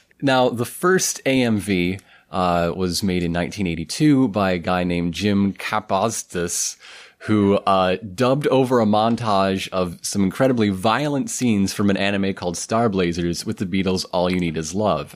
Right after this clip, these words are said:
and that is credited as the first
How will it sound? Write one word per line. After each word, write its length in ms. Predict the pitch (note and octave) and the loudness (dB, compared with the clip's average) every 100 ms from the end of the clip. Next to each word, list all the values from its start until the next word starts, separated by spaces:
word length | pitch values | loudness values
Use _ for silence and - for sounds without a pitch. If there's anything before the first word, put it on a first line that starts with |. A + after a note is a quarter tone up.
| - | -10
and 120 | E2 | -4
that 260 | D#2+ D#2 - | -4 -4 -6
is 360 | D2+ D2+ - - - - - - _ | -10 -10 -14 -14 -20 -20 -20 -20 _
credited 680 | - F#3 E3+ G2 F2+ E2 - _ _ | -4 0 2 2 0 -2 -8 _ _
as 180 | - E2+ | -10 -8
the 80 | F2 | -10
first 680 | - G2 F2+ - - - | -6 0 0 0 -6 -8